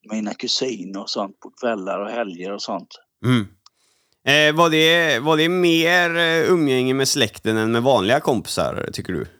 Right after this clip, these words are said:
Speaker 1: Ja, det var det nog. Eh, kompisarna kom in rätt sent i bilen. Eh, det var inte innan, kanske när man gick i sjuan, åttan, så man, eh, eh, började sånt där, gå ut på bio och dansa och såna här grejer. Så att, eh,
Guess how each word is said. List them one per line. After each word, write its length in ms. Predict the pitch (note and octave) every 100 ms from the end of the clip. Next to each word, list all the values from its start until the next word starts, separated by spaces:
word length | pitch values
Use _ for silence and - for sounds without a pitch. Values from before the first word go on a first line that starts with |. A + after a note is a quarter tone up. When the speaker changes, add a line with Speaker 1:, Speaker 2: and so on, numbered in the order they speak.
| _ _ _ _ _ _ _ _ _ _ -
Speaker 1:
Ja, 460 | C#3 C3+ D3+ E3
det 80 | D#3
var 180 | D#3+ C#3+
det 80 | C3+
nog. 320 | B2 G2+ - - _ _ -
Eh, 320 | C3 C3 C3 B2+
kompisarna 680 | - D3+ B2 - C3 C#3 C3+
kom 240 | E3 D3
in 260 | C#3 A#2+ B2
rätt 180 | A#2+ -
sent 540 | - C3+ G#2 G2+ -
i 40 | C3
bilen. 640 | C#3 G#2+ G2+ - A2+ B2
Eh, 480 | C3 B2 A#2+ A2+ B2 A#2+
det 60 |
var 220 | B2 B2+ B2+
inte 300 | C3 - A#2
innan, 380 | A#2 A2+ A2+ A2+ _
kanske 360 | - B2 - A#2+
när 100 | A#2
man 180 | A2+ A#2
gick 300 | A#2 _ A2+
i 80 |
sjuan, 480 | A2 C#3+ B2 G#2+ G2+
åttan, 580 | B2 - _ - F2+ A2
så 140 | -
man, 300 | A#2+ A#2 A2+
eh, 160 | G#2+ G#2+ _ - - - - - _ _ -
eh, 380 | A2 G#2+ G#2 G#2
började 360 | A2+ A2 G#2+
sånt 200 | - B2
där, 200 | A2+ G2+
gå 200 | G2+ G#2
ut 120 | G2
på 140 | - G#2
bio 460 | A#2 G#2 G2 G2
och 520 | G#2 G2+ G#2 G#2 G2+ -
dansa 720 | A#2 B2 F2 - - G2 G2
och 260 | G2 G2+
såna 220 | - A#2 A2+
här 160 | G2
grejer. 500 | G2+ G#2 G#2 F#2+ G2
Så 160 | G2+ G#2+
att, 240 | G#2 -
eh, 200 | G#2+ G#2+